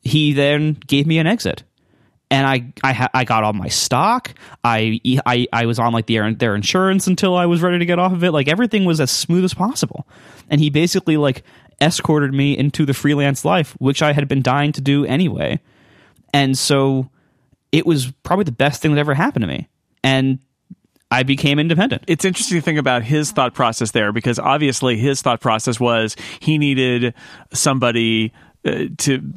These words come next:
Speaker 2: like, a C T O or, y-, you know, somebody that he felt like was not what you were going to want to do or be able to do. A-,
Speaker 1: Mm-hmm.
Speaker 2: and, and the next step was logically then that you would report to that person, and you're like, "Oh, that's not gonna work." <laughs>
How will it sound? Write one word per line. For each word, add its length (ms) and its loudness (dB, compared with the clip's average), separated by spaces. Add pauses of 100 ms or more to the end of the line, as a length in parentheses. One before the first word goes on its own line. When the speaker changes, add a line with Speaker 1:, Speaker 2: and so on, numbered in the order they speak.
(160)
Speaker 2:
like, 280 0
a 80 -2
C 200 0
T 200 0
O 180 0
or, 180 0
y-, 240 -2
you 160 0
know, 100 0
somebody 360 0
that 140 0
he 120 0
felt 200 -2
like 240 -2
was 240 -4
not 400 -2 (280)
what 200 0
you 200 0
were 80 -2
going 240 0
to 60 0
want 280 -2
to 80 -4
do 320 0
or 140 -2
be 160 0
able 220 0
to 120 -2
do. 420 0 (340)
A-, 100 0
Speaker 1:
Mm-hmm. 220 -4
Speaker 2:
and, 300 0
and 160 2
the 60 0
next 300 -2
step 280 -2
was 160 -2
logically 440 0
then 240 0
that 120 -4
you 160 2
would 160 -2
report 380 -2
to 80 -4
that 220 0
person, 360 -2
and 160 0
you're 80 0
like, 240 -2
"Oh, 160 0
that's 240 -2
not 160 0
gonna 180 0
work." 320 -2
<laughs> 80 0